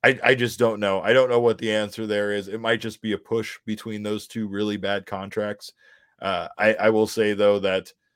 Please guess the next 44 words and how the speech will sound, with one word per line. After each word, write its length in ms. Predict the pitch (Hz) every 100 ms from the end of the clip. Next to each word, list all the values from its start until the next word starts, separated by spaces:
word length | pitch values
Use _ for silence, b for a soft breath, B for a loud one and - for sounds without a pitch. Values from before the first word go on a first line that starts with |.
| _ _
the 440 | 92 104 98 92 - _ _ -
reading, 580 | 104 120 123 143 147 139 _ _ _ _ _
the 100 | 110
quotes, 680 | - - 117 131 - - - _ _ _ -
reading 440 | 117 120 120 117
some 160 | 104 120
of 140 | 110
the 100 | 104
articles 580 | 90 107 107 117 117 107
from, 500 | - 104 101 95 92 _ _ _ _
uh, 320 | - 90 85 80
you 120 | - 95
know, 260 | 87 80 _ _ _ _ _ -
six 320 | - 113 -
years 180 | 107 110
ago 220 | 107 107
or 180 | 104 90
however 280 | 95 98 95
long 240 | 92 95
ago 180 | 92 98
it 80 | 87
was 320 | 95 95 90
when, 240 | 95 90 - _ _
when 180 | 95 92
he 100 | 95
was 340 | 92 90 - -
first 200 | 104 -
signed, 320 | 101 98 101 b b b b b _
uh, 200 | - - - _ _ _ -
I, 160 | 117
I 160 | 110 120
can't 260 | 139 123
help 240 | 95 107 82
but 120 | 78
feel 340 | - 107 98
like 180 | 92 95
people 280 | - 107 98
were 120 | 95
being 260 | 87 95 90
sold 260 | - 95
a 40 | 90
bill 260 | 90 95
of 80 | 90
goods 440 | 92 92 85 -